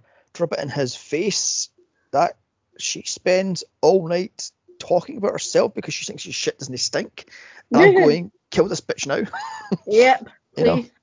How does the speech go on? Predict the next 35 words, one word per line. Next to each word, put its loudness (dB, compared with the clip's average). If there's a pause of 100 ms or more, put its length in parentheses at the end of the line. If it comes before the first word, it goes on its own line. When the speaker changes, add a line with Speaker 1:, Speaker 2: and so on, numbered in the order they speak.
Speaker 2:
hurry 4
up, -2
die. -2
Yeah. -4 (100)
Speaker 1:
Uh, 0 (160)
and 0
she's -4
Max's -2
frenemy? 0 (720)
Question -8
mark. -8 (160)
<laughs> 0 (760)
Speaker 2:
Yeah, 4 (140)
they 0
don't -2
seem 0
like 0 (100)
actual 0
friends, 4
do 0
they? 2 (440)
Speaker 1:
Yeah, 2 (140)
no, 2
no. 2
They, 0 (160)
I -6
mean, 0
they 2
dropped 2
later -2
on -4
in -6
the -4
movie -2 (120)
that 2